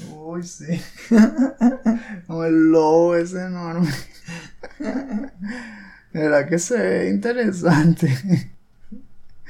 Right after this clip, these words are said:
Y bueno, así también, eh, hay un blacksmith que te ayuda a crear armas y todo eso. Hay un lugar que es como un puerto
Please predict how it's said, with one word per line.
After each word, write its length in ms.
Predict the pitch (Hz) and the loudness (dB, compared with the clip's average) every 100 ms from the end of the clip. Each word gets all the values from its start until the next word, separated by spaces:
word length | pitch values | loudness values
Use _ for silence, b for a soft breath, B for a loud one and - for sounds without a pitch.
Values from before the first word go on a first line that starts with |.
| 247 B B B B - | -16 B B B B -4
Y 340 | 175 202 190 175 | 4 4 4 -2
bueno, 640 | 170 170 190 202 170 151 | -2 0 0 0 -2 -2
así 280 | 180 180 170 | 0 0 0
también, 880 | 165 208 202 190 226 233 269 277 b b _ | 2 4 4 4 2 2 0 0 b b _
eh, 480 | 160 160 160 156 139 | 2 4 6 2 0
hay 200 | 135 147 | -4 -4
un 160 | 156 156 | -6 -2
blacksmith 840 | 170 196 214 208 208 202 208 202 - _ | 0 2 0 0 0 0 -2 -4 -10 _
que 140 | 151 | -8
te 120 | 151 | -6
ayuda 260 | 147 143 139 | -6 -6 -6
a 80 | 151 | -4
crear 360 | 175 147 135 143 | 0 2 2 2
armas 500 | 143 156 170 160 151 | 2 2 2 -2 -8
y 60 | |
todo 300 | 143 131 139 | -10 -6 -2
eso. 600 | 156 180 180 190 180 165 | 0 0 -2 -6 -4 -2
Hay 200 | 143 139 | -2 -2
un 160 | 143 151 | -4 -4
lugar 340 | 156 156 151 | -2 0 -2
que 80 | 156 | -2
es 60 | 160 | -8
como 240 | 160 156 | -6 -6
un 120 | 156 | -8
puerto 720 | 147 156 165 180 175 180 180 | -4 0 2 0 -2 -6 -6